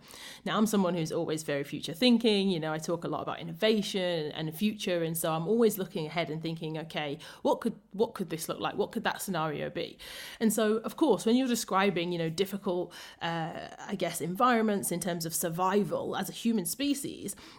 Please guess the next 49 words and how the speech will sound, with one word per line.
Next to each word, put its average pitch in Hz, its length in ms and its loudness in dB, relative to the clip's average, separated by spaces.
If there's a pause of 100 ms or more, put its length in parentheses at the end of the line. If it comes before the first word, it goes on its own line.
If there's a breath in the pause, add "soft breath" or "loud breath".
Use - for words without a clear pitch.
I 196 80 -2
suppose 226 540 2
it 208 160 -6
does 214 240 4
feel 196 260 0
very, 190 340 4
very 180 200 2
different - 300 -6
to 180 100 -4
the 165 80 -2
life, 170 400 -4 (260)
to 175 220 -4
the 180 80 2
world 170 240 2
that 170 80 -2
we 160 100 -2
all 165 80 0
live 160 160 -2
in 170 160 0
now. 220 300 2
And 170 100 -4
it - 100 -8
feels 175 280 -2
like, 170 200 -4
okay, 180 300 -4 (280 loud breath)
if 240 200 0
we 247 120 0
don't 202 340 2
have 185 480 -2
this 165 240 -4
shared, 165 540 -2 (360)
I 165 140 -6
suppose, 165 480 -2 (540 loud breath)
common 208 420 6
goal 165 400 2
or, 151 240 0
or 170 220 0
crisis 165 580 -2
or, 160 160 -2
or 170 140 0
whatever 175 300 -2
inter-, 190 400 -2
that, - 220 -6
that 156 100 0
requires 208 500 2
us 170 140 -2
to 190 80 -8
collaborate 165 600 -4
together, - 560 -4